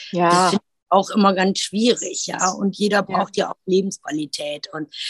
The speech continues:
Speaker 2: wenn man dann schwimmen geht und man geht anschließend ins Hotel und man wickelt sich die Beine und rennt mal so eine Viertelstunde die Treppen rauf und runter,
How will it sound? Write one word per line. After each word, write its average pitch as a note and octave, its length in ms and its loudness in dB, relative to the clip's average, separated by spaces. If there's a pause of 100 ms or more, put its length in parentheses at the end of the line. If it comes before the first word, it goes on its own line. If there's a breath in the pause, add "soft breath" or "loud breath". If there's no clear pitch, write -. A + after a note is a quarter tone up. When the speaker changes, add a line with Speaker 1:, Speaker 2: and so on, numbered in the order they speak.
(200 loud breath)
Speaker 2:
wenn F#3+ 120 6
man G#3+ 140 8
dann G#3 180 8
schwimmen A#3+ 380 8
geht A#3 360 4
und G3 140 2
man F#3+ 220 4
geht F#3 240 4
anschließend G3+ 540 -2
ins F3+ 240 -4
Hotel F#3 520 2
und F#3 200 -2
man D#3+ 240 -2 (320 loud breath)
wickelt - 340 4
sich F#3 220 -2
die F3+ 120 0
Beine F#3 400 4
und F3 140 0
rennt E3+ 280 -2
mal F3 140 0
so D#3+ 60 -2
eine E3+ 160 -2
Viertelstunde F3 640 -4
die D#3+ 160 -6
Treppen - 280 -4
rauf D3+ 280 -4
und E3 120 -2
runter, D#3 400 -4